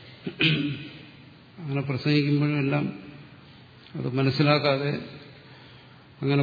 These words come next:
പറയുമ്പോൾ അതൊരു തെറ്റ് തന്നെയാണല്ലോ എന്ന് പറയാൻ പറ്റില്ല. പക്ഷെ താല്പര്യം കിട്ടും എങ്ങനെ പറഞ്ഞാലും. മാതാവ് ദേവനായവനായി തീരട്ടെ എന്ന് പറയുമ്പോൾ അത് താല്പര്യം തന്നെയാണ്,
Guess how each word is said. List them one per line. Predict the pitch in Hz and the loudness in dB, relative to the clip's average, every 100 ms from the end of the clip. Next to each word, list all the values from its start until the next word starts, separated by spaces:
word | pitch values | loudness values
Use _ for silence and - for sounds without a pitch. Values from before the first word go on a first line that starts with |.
| 135 | 2
പറയുമ്പോൾ | 139 143 147 147 | 2 2 2 2
അതൊരു | 143 156 143 143 | 2 -2 -4 -2
തെറ്റ് | 147 151 151 | 0 2 4
തന്നെയാണല്ലോ | 143 139 135 139 | 6 4 2 0
എന്ന് | 135 127 | -2 0
പറയാൻ | - - | -2 -2
പറ്റില്ല. | - - - 123 - - - - | -4 -8 -8 -8 -12 -20 -20 -16
പക്ഷെ | - 143 143 | -6 -2 2
താല്പര്യം | 139 143 170 185 | 2 4 6 6
കിട്ടും | 156 135 175 - - | 4 2 -4 -6 -2
എങ്ങനെ | 143 143 135 | 2 4 4
പറഞ്ഞാലും. | 127 85 87 - - - - - - - - - - - - - - - - - - - - - - - - - | 2 0 -4 -8 -14 -18 -20 -20 -20 -20 -20 -20 -20 -20 -20 -20 -20 -20 -20 -20 -20 -20 -20 -20 -18 -18 -12 -4
മാതാവ് | 120 120 131 131 135 147 123 - - - - - 123 | 0 2 2 2 2 0 -2 -6 -14 -18 -20 -10 -2
ദേവനായവനായി | 127 131 135 131 131 127 139 135 143 139 | 0 2 4 4 4 2 2 2 2 2
തീരട്ടെ | 127 131 131 135 127 95 - - - - - - - - - - - - - - | 2 2 2 2 2 -2 -10 -16 -18 -20 -20 -20 -20 -18 -18 -20 -20 -20 -20 -10
എന്ന് | 117 117 | -6 -4
പറയുമ്പോൾ | 117 127 135 | -2 -2 -2
അത് | 143 143 | -2 -2
താല്പര്യം | 143 131 151 151 147 | -2 -2 0 0 0
തന്നെയാണ്, | 147 147 151 | 0 0 -2